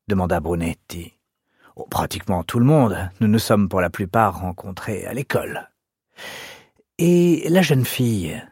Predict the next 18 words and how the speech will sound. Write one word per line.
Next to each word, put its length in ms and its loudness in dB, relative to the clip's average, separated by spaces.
sans 240 -2
qui 300 -6
Brunetti, 840 -4
feignant 360 0
la 120 -2
confusion ? » « 640 -8
Elle 180 -2
a 60 -4
dû 320 0
accompagner 680 -2
l'un 180 -6
des 200 -8
invités. 720 -2
Je 160 -16
ne 140 -14
vois 200 -10
pas, 280 2
sinon, 500 -4